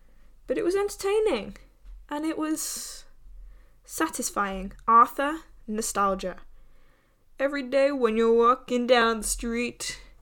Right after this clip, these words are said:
and everybody that you meet, that's all I have to say. Um, D W, I'm trying to name the characters, it's just Arthur and D W is all I can remember. To be honest, uh,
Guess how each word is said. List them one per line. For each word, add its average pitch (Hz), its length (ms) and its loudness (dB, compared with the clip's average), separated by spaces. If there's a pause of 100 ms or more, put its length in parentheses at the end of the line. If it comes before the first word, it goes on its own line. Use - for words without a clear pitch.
(300)
and 226 180 -2
everybody 233 840 -2
that 226 500 -6
you 202 60 -6
meet, 226 300 -6
that's - 260 -8
all 226 180 0
I 208 40 0
have 208 100 -4
to - 80 -16
say. 196 300 -6 (140)
Um, 208 600 -8 (1400)
D 269 180 -6
W, 262 800 -4 (760)
I'm 233 80 -4
trying 277 140 -4
to 269 80 4
name 247 180 2
the 220 60 -2
characters, 214 420 -6
it's 202 100 -12
just 220 220 -10
Arthur 214 320 -4
and 214 100 -6
D 202 120 -6
W 190 320 -6
is 190 60 -8
all 190 80 -6
I 190 60 -8
can 196 140 -10
remember. 196 400 -8 (380)
To - 120 -6
be 277 240 -4
honest, 254 880 -10
uh, 104 1000 -12